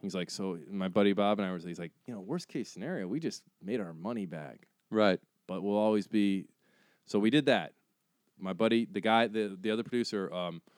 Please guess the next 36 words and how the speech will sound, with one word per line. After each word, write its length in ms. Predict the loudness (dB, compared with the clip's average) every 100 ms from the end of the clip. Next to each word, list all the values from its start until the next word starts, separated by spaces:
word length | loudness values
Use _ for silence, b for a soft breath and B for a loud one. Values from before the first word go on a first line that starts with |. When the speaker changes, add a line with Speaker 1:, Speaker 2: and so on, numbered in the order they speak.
| _ _ _
Speaker 1:
tried 100 | -2
to 60 | 0
take 180 | 0 -2
it 60 |
around. 300 | 0 0 0
He 80 | -2
didn't, 260 | -4 -4 -4
we 80 | -2
didn't 120 | 0
really 140 | 0 0
get 160 | 0
any, 220 | -2 -4 -8
too 180 | -4 0
much 260 | 2 0 -2
interest. 520 | -4 2 0 0 -8 -8
Um, 420 | -6 -6 -6 -8
had 220 | -6 -6
some 100 | -6
people, 440 | -6 -4 -2 -4 -4
and 120 | -6
it 240 | -10 -6
did, 240 | -2 -2 _
he 160 | -4 0
didn't 180 | 0 0
have 160 | -4
the 100 | -4
big 220 | -4 -4
connections. 480 | -4 -8 -8 -16 -20 _ b b b b b b b _ _ _ _ _
Bob 220 | -4 -2
had 140 | 2 2
another 260 | 4 2
guy, 160 | 2 -4
'cause 120 | -10 -12
Bob 240 | -8 -4
knows 200 | 0 0
people, 340 | 0 -8 -10